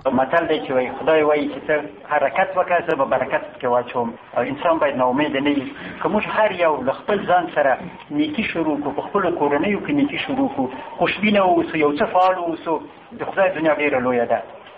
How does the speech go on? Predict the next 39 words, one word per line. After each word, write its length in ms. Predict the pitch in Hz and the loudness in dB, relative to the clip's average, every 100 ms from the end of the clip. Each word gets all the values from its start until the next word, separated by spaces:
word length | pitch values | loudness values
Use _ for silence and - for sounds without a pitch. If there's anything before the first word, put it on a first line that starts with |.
| 123 | -6
بهتري 340 | 139 156 202 | -2 -2 0
به 100 | 175 | 0
خامخا 460 | - 180 131 165 143 | 0 0 0 2 2
راځي. 360 | 127 123 120 - - - - - | 0 -4 -12 -14 -20 -20 -12 -6
بهتري 300 | 127 156 202 | -4 -4 -2
به 60 | 185 | 2
اول 220 | 156 180 185 | 4 2 2
له 60 | 143 - | 0 2
ځانه 260 | 175 170 156 143 | 2 2 2 -2
پیلوو 360 | 127 123 131 135 | -2 0 2 4
هر 180 | 151 | 4
یو، 220 | 143 139 113 - - | 4 2 0 -4 -2
بیا 100 | 190 | 0
به 60 | 180 | 0
له 120 | 156 | 0
نورو 300 | 156 151 135 110 | 2 2 2 2
غواړو. 260 | 123 113 107 - | 2 0 -4 -2
دا 80 | 156 | 0
مشهوره 400 | 147 147 196 170 - | 2 0 -2 -4 -4
جمله 200 | 156 156 | 0 2
ده، 100 | 151 | 2
وایي 160 | 139 127 | 2 2
تاریخ 320 | 131 131 170 - - - | 2 2 2 -4 -4 0
خلک 200 | 175 190 | 2 0
جوړوي. 340 | 113 117 120 107 - - - - - - | -2 -4 -4 -8 -12 -16 -16 -18 -10 0
خو 80 | |
ما 120 | 269 339 | 2 2
چې 140 | 339 - | 0 -8
څومره 300 | 185 160 139 | -4 -2 2
تاریخ 360 | 127 156 - 175 | 2 2 0 2
ولوست، 380 | 165 160 - - - - - | 4 2 0 -12 -18 -20 -6
نو 60 | 131 | 0
ما 120 | 143 | 2
یو 80 | 139 | 4
بل 160 | 127 139 | 2 0
شی 160 | - | 0
پکې 260 | 123 - 127 - | -2 -2 -4 -2
زده 120 | 123 - | -2 0
کړل. 180 | 120 | -4